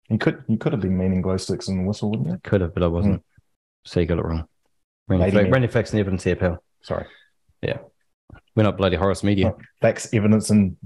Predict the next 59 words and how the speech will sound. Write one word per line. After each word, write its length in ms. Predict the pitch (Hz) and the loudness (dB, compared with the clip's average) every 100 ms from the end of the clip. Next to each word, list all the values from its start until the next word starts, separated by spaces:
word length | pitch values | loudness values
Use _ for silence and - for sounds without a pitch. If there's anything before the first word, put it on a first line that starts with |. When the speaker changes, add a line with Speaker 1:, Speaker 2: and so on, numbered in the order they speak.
| - | 0
Speaker 1:
dumb 180 | 104 104 | 2 4
Speaker 2:
Oh, 80 | 156 | 6
well, 80 | 165 | 6
Speaker 1:
jokes. 160 | - | 4
Speaker 2:
and 200 | 165 156 | 4 4
I 60 | 165 | 4
must 220 | 190 - | 2 2
give 120 | 165 | 0
a 40 | 135 | 2
shout 240 | 139 135 | 4 4
out 140 | 110 | 2
to, 160 | 120 113 _ - | -2 -8 _ 0
uh, 60 | |
Operation 500 | 113 110 127 110 104 | 2 2 2 0 0
Good 140 | 101 104 | 4 6
Oil, 180 | 104 | 6
because 240 | 117 117 120 | 4 2 4
they 140 | 147 | 6
are 80 | 143 | 6
doing 160 | 117 107 | 2 0
the 80 | 92 | 0
same 220 | 107 92 | 0 2
sort 160 | 101 | 0
of 80 | 87 | 2
thing 140 | 107 101 | 2 2
with 80 | |
Speaker 1:
Hmm. 60 | 117 | 4
Speaker 2:
Cole, 120 | 113 | 2
Cole 200 | 107 127 | 2 2
Barkley 380 | 107 110 107 110 | 2 0 0 -4
as 120 | 92 | 0
well. 140 | 107 110 | 2 2
He's 140 | 101 | 2
Speaker 1:
Yeah, 80 | 113 | 2
Speaker 2:
going 100 | 110 | 4
Speaker 1:
good 60 | |
Speaker 2:
around 60 | 127 | 4
Speaker 1:
on 60 | 120 | 2
Speaker 2:
the 40 | |
Speaker 1:
you, 40 | |
Cole. 120 | 110 123 | 2 2
Speaker 2:
country, 300 | 123 120 - _ _ - _ | 2 0 -2 _ _ -20 _
um, 240 | 95 107 101 | -2 0 0
trying 260 | - 113 | 0 0
to 240 | 98 107 104 | 2 2 2
reinstate 460 | 107 104 98 101 92 | 2 2 4 4 4
Marsden. 420 | 101 104 - 107 | 2 0 0 0
So 280 | - 104 101 117 - | 4 2 2 -4 2
good 160 | 131 | 4
on 140 | 117 110 | 4 4
you 120 | 110 | 4
guys. 340 | 110 113 101 | 4 4 0
You 140 | 85 104 | -4 -2
keep 240 | 120 107 | 0 2
it 80 | 107 | 2
up 260 | 107 - - | 2 -2 -4
and, 160 | 98 101 | 2 4
Speaker 1:
Yep. 80 | |
Speaker 2:
uh, 140 | 98 | 4